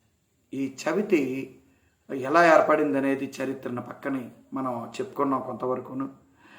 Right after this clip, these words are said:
అయితే వినాయక చవితిని మనం ప్రతి సంవత్సరం చేసుకోవాలి.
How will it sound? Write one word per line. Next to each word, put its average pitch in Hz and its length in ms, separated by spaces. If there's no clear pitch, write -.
అయితే 175 160
వినాయక 208 440
చవితిని 170 300
మనం 165 340
ప్రతి 190 240
సంవత్సరం 175 680
చేసుకోవాలి. - 840